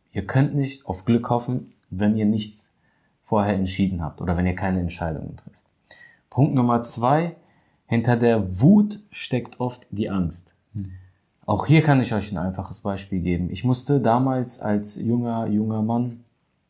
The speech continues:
Speaker 1: die Schulklasse wiederholen. Und damals habe ich jeden gehasst, die ganze Welt. Ich hasste meine
Speaker 2: <laughs>
Speaker 1: Lehrer,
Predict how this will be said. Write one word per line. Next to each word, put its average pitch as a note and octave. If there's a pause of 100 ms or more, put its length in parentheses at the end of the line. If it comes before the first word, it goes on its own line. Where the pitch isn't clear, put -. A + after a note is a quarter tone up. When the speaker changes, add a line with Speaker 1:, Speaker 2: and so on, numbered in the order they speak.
(260)
Speaker 1:
die G2+
Schulklasse G2
wiederholen. D#2+ (640)
Und G2+
damals C3
habe A2+
ich G#2+
jeden A2
gehasst, F#2
die G#2+
ganze A2+
Welt. A#2
Ich -
hasste -
meine G2
Speaker 2:
<laughs> G2+
Speaker 1:
Lehrer, A#2+